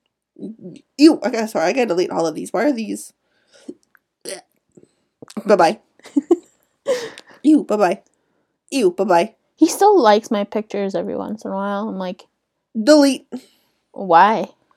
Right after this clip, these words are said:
Speaker 1: I should probably delete all these too, 'cause I'm not friends with these fuckers anymore, so.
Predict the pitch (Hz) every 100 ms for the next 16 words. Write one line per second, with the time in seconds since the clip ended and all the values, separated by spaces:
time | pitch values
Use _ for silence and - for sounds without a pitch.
0 | _ _ _ _ _ - 247 285 254 247
1 | 202 196 185 175 175 175 180 190 180 165
2 | 175 175 170 - 175 180 175 170 170 170
3 | 208 - 202